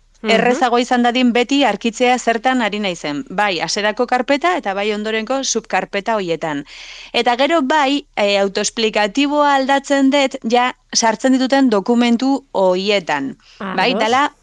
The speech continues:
Speaker 2: hurrengo puntua, zazpigarren puntua izango
Speaker 1: Bai.
Speaker 2: litzatekena. Baina aurrera jarraitu horretik bai gomendatuko niekena da, e, adibidez, pentsa zuek hor, e, irratian daukazutela, karpeta berria bat, karpeta berria bi, eta
Speaker 1: Bai.
Speaker 2: zeratela ez dakit zenbat pertsona.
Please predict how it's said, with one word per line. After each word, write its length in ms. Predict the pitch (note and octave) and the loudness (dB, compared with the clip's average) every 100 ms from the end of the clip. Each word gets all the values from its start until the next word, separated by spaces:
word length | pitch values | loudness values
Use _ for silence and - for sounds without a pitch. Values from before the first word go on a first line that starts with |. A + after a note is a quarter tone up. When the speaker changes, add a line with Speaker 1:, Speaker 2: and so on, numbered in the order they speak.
| _ - | _ -4
Speaker 2:
hurrengo 680 | A3+ G#3+ G#3+ A3 B3 C#4 C4 | 2 4 4 2 0 0 -2
puntua, 720 | A#3+ A3 G#3+ G3 D#3+ C#3 C#3+ | 0 0 0 -2 -2 -2 -4
zazpigarren 540 | F#3 - A3 A3 A3+ A3+ | -8 -4 -2 0 -2 -2
puntua 320 | A3+ A3 G#3+ | -4 -4 -4
izango 240 | G#3+ G#3+ | -2 0
Speaker 1:
Bai. 140 | F#3+ F3 | 0 2
Speaker 2:
litzatekena. 560 | - F3+ E3 D3 C#3+ _ - - - - | 0 -2 -4 -4 -4 _ -20 -20 -20 -6
Baina 220 | A3+ A#3 A3+ | -4 0 0
aurrera 220 | A#3+ C#4+ | 2 2
jarraitu 340 | D4 D4 D4 D4 | 2 0 0 0
horretik 320 | D4 D4+ A#3+ | 0 -2 0
bai 180 | B3 A#3 | -2 0
gomendatuko 560 | B3+ C4+ C4+ C4 C4+ | 0 0 0 -2 -2
niekena 480 | C4 C4 C#4+ A#3+ A#3+ - | 0 0 -2 -2 -4 -8
da, 340 | G#3 A3 A#3 - | -2 0 0 -4
e, 720 | G3+ F3+ F3 E3+ E3 E3 D#3+ | -4 -2 0 0 0 -2 -4
adibidez, 480 | - G3 G#3+ F3 D#3 | -2 -2 0 -2 -4
pentsa 340 | - G#3+ A#3 B3 | -4 -2 0 0
zuek 280 | B3+ A#3+ B3+ | 0 -2 0
hor, 280 | C4+ C#4 - | 0 -2 -2
e, 320 | F#3 E3+ E3 | 0 0 0
irratian 480 | G#3+ A#3 A#3 B3+ C4 | 2 2 0 -2 0
daukazutela, 580 | A3 A3+ A3+ G#3 F3 E3 | 0 0 0 0 0 0
karpeta 400 | G#3 G#3+ B3 C4+ | -2 -2 -2 -2
berria 260 | C#4 D4 | -2 -2
bat, 220 | G#3 E3 - | -2 -4 -4
karpeta 380 | G3 G3 A3+ A#3 | -6 -4 -4 -2
berria 300 | A#3+ C4+ A3 | -2 -2 -2
bi, 180 | E3+ D3 | -4 -4
eta 240 | G3+ F3+ | -2 -2
Speaker 1:
Bai. 100 | D3+ | 0
Speaker 2:
zeratela 420 | G3 G3+ B3 C4+ - | 0 0 0 -2 -2
ez 100 | F#3+ | -4
dakit 220 | F#3 F3+ | -4 -4
zenbat 320 | G3+ G#3+ G#3+ | -4 -4 -4
pertsona. 540 | G3 F#3+ G3 F3+ D#3 | -4 -4 -6 -6 -6